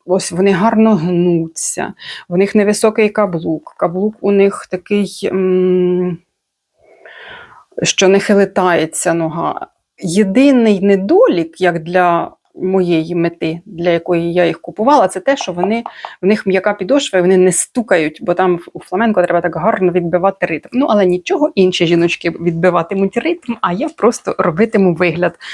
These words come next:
Зате моїм ногам буде зручно. Ось такі черевички. І другі,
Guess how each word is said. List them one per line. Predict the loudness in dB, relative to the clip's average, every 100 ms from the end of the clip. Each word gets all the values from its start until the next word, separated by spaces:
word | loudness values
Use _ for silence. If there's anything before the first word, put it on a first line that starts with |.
| -18 -6
Зате | 0 0 2 0 2
моїм | 0 2 2 0
ногам | 0 -2 -2
буде | -4 0 -2
зручно. | -2 -6 -8 -6 -4
Ось | -4
такі | -6 -10 -8 -10 _ _ -20 -20 -20 -20 _
черевички. | -4 0 2 2 0 -4 -6 -8 -10 -16 -18 _ _ -20 -20 -18 -16 -16 -18 -20 _
І | 2
другі, | 4 4 6 4 4 2